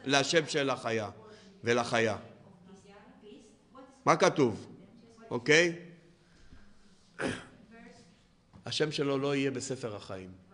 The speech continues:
אוקיי? כל אלה שהם השתחוו לחיה, השמות שלהם יימחו מספר החיים.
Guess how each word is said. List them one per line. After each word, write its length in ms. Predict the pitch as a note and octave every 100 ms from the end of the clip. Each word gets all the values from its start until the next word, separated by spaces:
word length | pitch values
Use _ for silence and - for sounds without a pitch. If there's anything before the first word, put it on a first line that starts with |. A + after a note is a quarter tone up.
| - - -
אוקיי? 340 | G#2 B2 A#2+ -
כל 300 | - D3+ F#3 F#3+
אלה 260 | - E3 E3+
שהם 480 | D#3+ D#3 C3+ D3+ E3
השתחוו 560 | C3+ - C3+ C#3 C3 E3+
לחיה, 540 | C#3+ - B2+ D3+ F3+ F#3+ - - - -
השמות 540 | C3 C3+ D3 C#3 G#3
שלהם 420 | - F3+ E3+ F3+ F#3 -
יימחו 640 | C#3 C#3 C3+ - G3+ F#3+ - -
מספר 500 | B2+ - E3+ E3+ D3+
החיים. 500 | C#3+ C#3 D3 D3